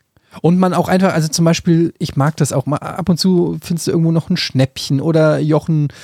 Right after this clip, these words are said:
äh, kommt mit einer Kiste von, von seinem Büro und hat da irgendwie Spiele und irgendwie, ich will die Option zumindest haben, dass ich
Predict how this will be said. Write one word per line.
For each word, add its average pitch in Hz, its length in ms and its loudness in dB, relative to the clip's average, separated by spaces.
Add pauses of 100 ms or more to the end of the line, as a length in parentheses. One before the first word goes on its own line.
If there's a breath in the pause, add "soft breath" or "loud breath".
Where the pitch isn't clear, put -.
(300 loud breath)
äh, 143 280 2
kommt 156 260 -4
mit 147 80 -6
einer 147 140 0
Kiste - 360 -2
von, 143 440 -2
von 143 360 -6
seinem 143 300 2
Büro 147 460 2
und 135 260 -2
hat 139 160 -2
da 135 140 0
irgendwie 139 300 0
Spiele 147 680 2
und 135 220 -2 (760 loud breath)
irgendwie, 196 240 2
ich 170 140 -2
will 214 100 2
die 214 140 2
Option 165 460 0
zumindest 151 440 0
haben, 139 220 0
dass 127 180 -2
ich - 320 -6